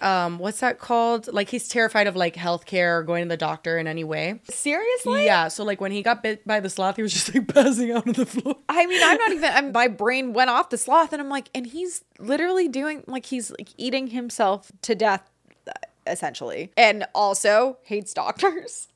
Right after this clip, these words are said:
Speaker 2: Like,
Speaker 1: I think it used to be funny. It's not funny. It hasn't been funny for a long time. To the people that, like, still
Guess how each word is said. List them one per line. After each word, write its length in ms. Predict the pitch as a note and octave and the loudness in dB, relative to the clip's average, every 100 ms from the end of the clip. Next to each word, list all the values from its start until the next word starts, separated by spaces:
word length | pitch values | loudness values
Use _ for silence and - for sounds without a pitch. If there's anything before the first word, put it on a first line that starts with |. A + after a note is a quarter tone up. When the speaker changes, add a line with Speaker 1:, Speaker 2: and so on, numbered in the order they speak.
| - | -2
Speaker 2:
Like, 300 | B3 A#3+ - | 0 0 0
Speaker 1:
I 120 | A3 | 0
think 180 | A#3 B3 | 2 -2
it 80 | G#3+ | -2
used 240 | G3+ G3+ | -2 -4
to 60 | - | -4
be 120 | F#3+ | -4
funny. 520 | - G3 F#3 F#3 F#3 - | -2 -2 -2 -4 -8 -10
It's 180 | F#3 G3+ | -8 -4
not 220 | F#3+ - | -4 -2
funny. 280 | F#3 F3 F3 | -4 -2 -2
It 60 | |
hasn't 280 | F3 F3 F3 | 0 0 -2
been 120 | E3 | -6
funny 240 | D#3 E3+ D#3+ | -6 -8 -4
for 140 | D#3 | -4
a 40 | |
long 240 | D#3 D#3 D#3+ | -4 -4 -6
time. 440 | - D#3 D#3+ E3 - - - - | -4 -2 -2 -6 -12 -20 -20 -6
To 120 | C4 | 0
the 80 | A#3+ | 0
people 340 | B3 B3 C4 | 0 0 4
that, 160 | B3 A#3 | 6 4
like, 180 | G#3 - | 2 -2
still 580 | - G#3+ G#3+ G#3+ G#3 | -6 -2 0 0 -4